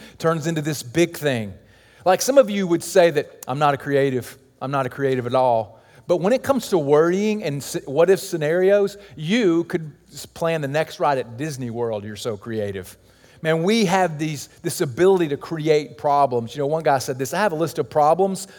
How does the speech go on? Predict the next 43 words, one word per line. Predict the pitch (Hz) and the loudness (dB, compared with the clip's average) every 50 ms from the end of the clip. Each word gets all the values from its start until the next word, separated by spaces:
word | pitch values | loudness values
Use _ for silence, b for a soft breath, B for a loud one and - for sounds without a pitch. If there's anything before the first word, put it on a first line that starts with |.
| B | B
that | B 151 | B 4
I | 143 | 4
need | 151 170 175 | 4 2 -2
to | 165 160 | -4 -4
solve, | - - 170 160 165 160 151 | -2 0 2 4 4 4 4
and | 156 156 | 2 2
I | 147 | 2
have | 156 151 | 2 2
another | 135 143 151 147 | 2 0 -2 -2
list | 143 147 147 127 - | -2 -2 -4 -4 -6
in | 160 139 | -6 -4
my | 131 131 131 | -4 -4 -4
head, | 113 135 156 165 170 160 - B B B | -2 -2 0 0 0 -2 -6 B B B
so | - 143 | -4 -2
that | 139 135 | 0 0
if | - | 2
I | 147 131 | 0 0
solve | - - 196 190 196 175 151 117 120 | 0 0 2 4 4 6 4 4 2
one, | 127 127 131 131 | -2 -4 -2 -4
I | 123 | -4
can | 120 143 127 | -4 -6 -6
just | 117 - - | -8 -8 -10
replace | 127 117 - - 143 135 123 - - | -10 -8 -4 -2 0 0 -2 -4 -8
it | 127 127 | -10 -10
with | 120 117 | -10 -8
the | 131 | -6
one | 123 127 123 | -4 -4 -4
that's | 120 120 - - | -4 -6 -6 -6
in | 131 | -6
my | 120 113 110 | -4 -4 -2
brain." | 113 143 143 127 110 107 98 90 - b b b b b b b b | 0 2 2 2 0 -4 -10 -14 -18 b b b b b b b b
'Cause | b 185 180 127 147 | b 2 2 2 0
we | 156 175 208 220 226 233 220 | 0 0 2 2 2 2 0
just | 170 139 143 165 156 156 151 147 - - - B B B B | -2 0 4 6 8 8 8 6 2 -2 -10 B B B B
worry, | B 127 139 165 190 202 190 165 135 120 127 131 | B 2 4 6 8 8 6 4 2 0 -2 -2
and | 131 143 | 0 2
our | 151 147 | 2 2
imagination | 143 143 147 165 175 185 196 190 - 170 180 180 196 190 - - 208 190 165 - b b b | 2 2 2 2 2 2 0 -2 -2 -2 0 0 0 0 -2 -4 -6 -6 -6 -8 b b b
runs | 127 135 151 160 165 170 170 165 160 - - b b b b b | -2 2 4 6 6 4 2 -2 -6 -10 -16 b b b b b
wild, | - 120 135 165 165 165 160 151 139 127 127 | -4 2 4 6 6 6 6 6 4 2 0
and | 135 135 | -2 -6
something | - - 175 151 - 143 135 120 | -6 -4 -4 -4 -4 -6 -8 -8
small | - - - 151 175 185 185 175 156 135 127 123 B | -10 -10 -4 0 4 6 6 6 6 6 4 2 B